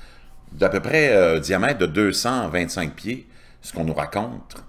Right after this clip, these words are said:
Donc deux mille dix-huit, Google Earth, on est sur les côtes de la mer d'Égée en Grèce et on peut voir exactement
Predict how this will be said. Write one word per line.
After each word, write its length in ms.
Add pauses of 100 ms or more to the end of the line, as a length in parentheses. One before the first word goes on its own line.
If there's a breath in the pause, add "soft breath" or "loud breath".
(140)
Donc 240
deux 100
mille 140
dix-huit, 420
Google 400
Earth, 320 (320 loud breath)
on 160
est 80
sur 200
les 120
côtes 280
de 80
la 100
mer 220
d'Égée 360
en 120
Grèce 360
et 40
on 100
peut 120
voir 260
exactement 680